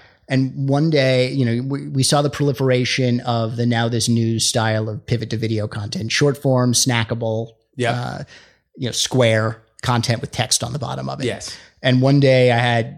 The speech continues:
Speaker 1: you know, I went on Amazon and I had signed us up for an Amazon affiliate account, which means, you know, every time I sell something through one of my links on Amazon, I make ten percent on
Speaker 2: Yeah.
Speaker 1: that. Said, "Okay, oh, there's a commercial for this product on here.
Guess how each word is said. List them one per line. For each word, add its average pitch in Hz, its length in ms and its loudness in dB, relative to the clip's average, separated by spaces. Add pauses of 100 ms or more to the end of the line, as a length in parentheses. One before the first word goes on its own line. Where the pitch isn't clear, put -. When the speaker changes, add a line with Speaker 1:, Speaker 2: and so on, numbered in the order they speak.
Speaker 1:
you 135 140 0
know, 110 120 0
I 117 100 0
went 117 180 0
on 113 80 2
Amazon 110 600 -2
and 127 300 -4
I 120 140 -2
had 117 100 -2
signed 120 220 4
us - 100 0
up 117 140 0
for 120 80 0
an 117 40 2
Amazon 117 380 0
affiliate 135 380 -2
account, 113 360 -6
which 127 200 -10
means, 117 320 -4
you 113 80 -6
know, 113 80 -8
every 156 260 -2
time 160 220 -2
I 139 60 -2
sell 156 280 0
something 135 480 -2 (260)
through 139 120 4
one 147 100 4
of 151 60 0
my 143 100 4
links 151 240 0
on 120 80 2
Amazon, 135 380 -2
I 120 80 -4
make 120 180 -8
ten 185 180 -6
percent 156 460 -6 (100)
on 139 140 -4
Speaker 2:
Yeah. 113 160 -2
Speaker 1:
that. - 200 -14 (240)
Said, 139 220 -2
"Okay, 220 480 0
oh, 262 120 0
there's 151 160 2
a 147 40 -2
commercial 202 380 2
for 151 120 -2
this 117 120 0
product 110 380 -2
on 113 160 -10
here. - 260 -12